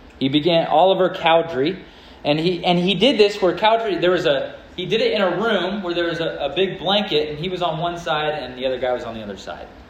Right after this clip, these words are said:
okay? So he's, he's reading these hieroglyphics, giving what w-, is now called the Book of Mormon. That's where it came from. This is historical fact. I'm not making this up.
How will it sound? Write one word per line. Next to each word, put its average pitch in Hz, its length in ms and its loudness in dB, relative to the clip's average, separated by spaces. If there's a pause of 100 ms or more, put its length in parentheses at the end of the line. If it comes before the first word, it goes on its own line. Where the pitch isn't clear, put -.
(160)
okay? 120 300 -4 (420)
So 120 200 4
he's, 127 320 2 (400)
he's 135 260 -4 (220)
reading 214 720 4
these 175 340 2
hieroglyphics, 175 840 2 (340)
giving 190 540 2 (520)
what 160 180 4
w-, 156 240 -8
is 147 140 0
now 160 320 2
called 151 280 4
the 139 40 -2
Book 139 220 -2
of 113 80 -10
Mormon. 117 420 -4 (720)
That's - 140 -14
where 143 160 4
it 135 80 -4
came 156 260 -2
from. 92 280 -4 (180)
This 160 180 4
is 147 220 0
historical 156 600 0
fact. - 440 0
I'm 139 100 -6
not 151 180 0
making 147 320 -4
this 117 200 -4
up. 131 360 2